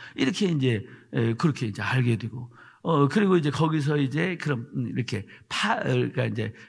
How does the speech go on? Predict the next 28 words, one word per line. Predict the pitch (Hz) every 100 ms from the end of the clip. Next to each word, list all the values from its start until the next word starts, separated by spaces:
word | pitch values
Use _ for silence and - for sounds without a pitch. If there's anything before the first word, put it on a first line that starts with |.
| -
팔을 | - 226 226
자라게 | 196 151 143 139
하고 | 131 127
다리 | - 143 139
자라게 | 131 120
하고 | 113 117
또 | 120
이빨을 | 156 156 - - - 139
금리빨로 | 143 147 139 131
바꾸고 | 120 123 127 117 - -
이런 | 202 233 233
사역들을 | 190 180 143 135
보여준 | 107 151 139 - -
거예요. | 104 113 113 113 - _ _ _ 139
음. | 135 - _ _ _ _ _ _ _ _ _ - - - - -
그러면서 | - 185 185 170 170
거기서, | 156 151 151 151 185 214 - - -
어, | 127 123 110
예, | 110 98
목요일 | 139 160 175 147
밤에, | - 127 113 95 - - 139
예, | 143 - - -
성령님이 | - - 247 247 233 165 120 98 110
내게 | - 131 147 131
임하시면서 | 139 143 127 123 107
말씀을 | 104 107 - 104
주신 | 98 - 101
거예요. | 104